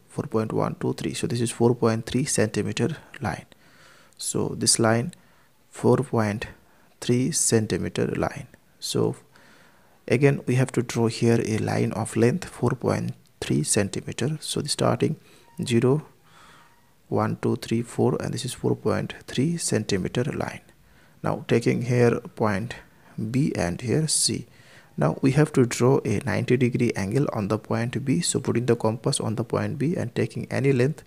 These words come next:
and drawing an arc by this way with same length and putting the compass here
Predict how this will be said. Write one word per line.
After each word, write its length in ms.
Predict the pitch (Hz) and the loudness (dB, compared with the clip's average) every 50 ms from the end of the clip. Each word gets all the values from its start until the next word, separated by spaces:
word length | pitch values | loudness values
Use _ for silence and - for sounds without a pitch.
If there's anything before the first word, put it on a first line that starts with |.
| _ - - - - - - - _ - | _ -20 -20 -20 -20 -20 -20 -18 _ -12
and 180 | - - - | -10 -8 -6
drawing 340 | - - 120 113 117 120 120 | 0 2 4 4 4 4 2
an 80 | - - | 0 0
arc 440 | - 113 113 120 139 - - - - | 0 2 2 2 2 0 -4 -2 0
by 160 | - 110 104 | 2 2 4
this 240 | 104 113 117 - - | 4 2 0 0 2
way 240 | 113 117 135 160 - - - - - - - - _ _ _ _ _ _ - | 2 2 2 2 0 -4 -12 -20 -20 -20 -20 -20 _ _ _ _ _ _ 0
with 240 | 127 127 127 127 | 0 0 2 2
same 360 | - - - - 139 131 147 147 | 0 -2 0 0 2 2 4 4
length 380 | 123 113 120 147 147 - - - - - | 4 4 2 2 -2 -6 -12 -16 -14 -10
and 260 | - 110 92 - - | -10 -8 -10 -6 -4
putting 260 | 110 110 120 117 117 | -2 -2 0 0 0
the 100 | 120 120 | 0 0
compass 440 | - 113 110 110 - 113 113 - - | 0 0 0 0 -2 -2 -2 -4 -6
here 400 | - - - - 117 120 131 | -8 -6 0 4 4 4 4